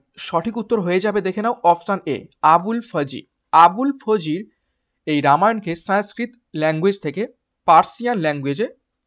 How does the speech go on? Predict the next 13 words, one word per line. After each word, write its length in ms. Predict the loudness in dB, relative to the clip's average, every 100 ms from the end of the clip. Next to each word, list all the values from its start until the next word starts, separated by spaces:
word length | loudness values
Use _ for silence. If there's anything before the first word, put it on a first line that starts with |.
| _
ট্রান্সলেট 380 | -2 -2 -2 -6 -4
করেছিলেন। 340 | -4 -6 -12 -16 _ _ _ _ _ _ _ _ _ _ _ _ _ -4
একটু 120 | -2 -2
ডিটেলসে 340 | -2 0 0 -2
দেখব, 160 | -6 -4 -6
দেখো। 200 | -6 -10 -12 _ _ _ -6
In 80 | -6 -6 -6
fifteen 380 | -8 -6 -8 -6 -6
seventy-four, 560 | -6 -4 -6 -8 -8 -10 _ -2 0
অর্থাৎ 260 | 0 -4 -6 -6
পনেরোশো 380 | -4 -2 -4 -8
চুয়াত্তর 340 | -6 -4 -4 -8
খ্রিস্টাব্দে, 460 | -8 -6 -6 -6